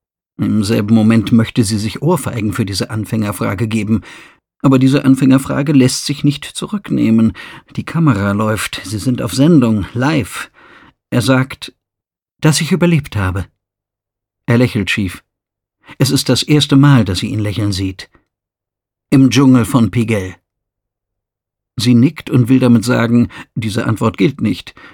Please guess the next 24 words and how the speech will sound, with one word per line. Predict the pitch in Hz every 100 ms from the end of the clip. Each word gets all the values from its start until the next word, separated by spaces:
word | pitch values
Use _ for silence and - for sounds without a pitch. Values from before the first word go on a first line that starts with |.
| _ -
Die | 104
Frage | - 117 113
steht | - 131 -
noch | 120
im | 131 127
Raum. | 156 147 113 104 98 - _ -
Er | 120
nickt | 127 -
zurück | - 117 175 -
und | 131
sagt | 127 143 139
damit, | 123 127 - - _ _ _ _ _ _
„Das | - 117 156
weiß | 143 -
ich.“ | 92 - - _ _ _ _ _ _ _ _ _ _ _ _ _
„Es | 139 139
waren | 170 139 101
vielleicht | - 98 95 -
gar | 107 95
nicht | 95 - - 107
die | 92
Topsieder“, | 107 - 110 95 92
sagt | 101 87 123
er. | 95